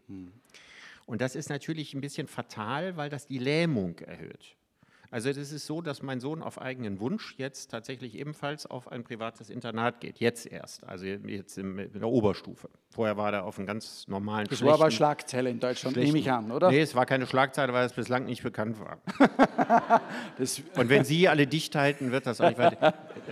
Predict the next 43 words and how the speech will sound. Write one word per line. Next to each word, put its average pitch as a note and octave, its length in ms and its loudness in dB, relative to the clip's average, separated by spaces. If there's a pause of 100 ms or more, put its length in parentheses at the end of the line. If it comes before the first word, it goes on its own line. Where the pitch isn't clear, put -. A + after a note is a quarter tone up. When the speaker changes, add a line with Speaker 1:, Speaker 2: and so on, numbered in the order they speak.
(880)
Speaker 2:
Äh, - 200 0
der C3 120 6
Grund D3 320 6
war, D#3 80 8
der B2+ 160 4
war B2 80 10
ein C3+ 80 4
Jahr B2 200 6
in C3 120 -2
Amerika A#2+ 720 -2
Speaker 1:
Okay. A2+ 160 -4
Speaker 2:
und, A2 160 -2
und G#2+ 200 -2
hätte C3+ 380 0
ein A2 80 -4
Jahr G#2 200 2
verloren B2+ 500 0
und A#2+ 100 -2
Speaker 1:
Mhm. - 60 0
Speaker 2:
hatte A#2 180 -2
das G#2 140 -4
Bundesland A2+ 480 -2
gewechselt, G#2+ 640 -6
wo A2+ 80 -4
es A2+ 100 -4
Speaker 1:
Mhm. C3 60 -6
Speaker 2:
kein G#2 160 -2
G G2+ 100 -2
acht - 220 -4
gibt, A2 180 -8
sondern G#2 220 -6
ein G2+ 140 -12
G G#2 100 -8
neun. A2 240 -4
Und A2+ 160 -10
dann G#2+ 120 -6
hat A#2 140 -6
er A#2 60 -4
das G2+ 140 -10
Problem G#2 340 -2
nicht G#2 180 -2
mehr G2 160 -6
gehabt. E2+ 400 -10